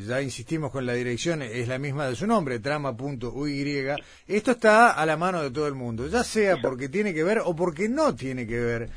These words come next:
Speaker 1: con
Speaker 2: Ujú.
Speaker 1: ninguno de est-, de estos ecosistemas, ni con el de un inversor, ni con el de un emprendedor, ni con el de un investigador, pero que también es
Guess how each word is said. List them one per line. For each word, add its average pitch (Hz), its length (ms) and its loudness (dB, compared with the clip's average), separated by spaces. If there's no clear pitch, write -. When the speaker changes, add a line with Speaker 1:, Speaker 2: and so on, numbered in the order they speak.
Speaker 1:
con 151 200 -4
Speaker 2:
Ujú. 151 80 -2
Speaker 1:
ninguno 190 300 0
de 156 80 0
est-, 135 180 -10
de 127 200 -4
estos 143 300 -4
ecosistemas, 139 720 -2
ni 131 160 -8
con 120 200 -6
el 117 160 -6
de 107 500 -6
un 110 180 -8
inversor, 113 680 -2
ni 131 180 -8
con 120 180 -6
el 117 100 -6
de 127 120 -4
un 135 80 -6
emprendedor, 127 560 -4
ni 165 180 -6
con 131 180 -8
el 127 80 -8
de 147 120 -8
un 151 60 -10
investigador, 120 640 -4
pero 156 220 -2
que 160 100 -4
también 214 500 0
es - 440 -8